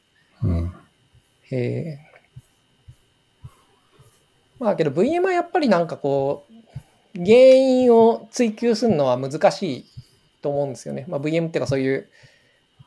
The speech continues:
Speaker 2: 一つ一つが早くて死ぬほどたくさん呼ばれるもののどこが遅いかっていうのを調べるのはまあ難しい。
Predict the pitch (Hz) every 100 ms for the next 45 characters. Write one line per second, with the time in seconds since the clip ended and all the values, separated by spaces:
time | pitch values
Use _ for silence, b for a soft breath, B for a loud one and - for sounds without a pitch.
0 | _ _ - 339 339 359 - 349 214 165
1 | 160 185 - - - 180 214 214 202 202
2 | 196 190 190 180 185 180 175 175 165 185
3 | 160 143 - 147 131 123 - 131 123 135
4 | 131 131 127 127 165 214 139 127 180 -
5 | 143 127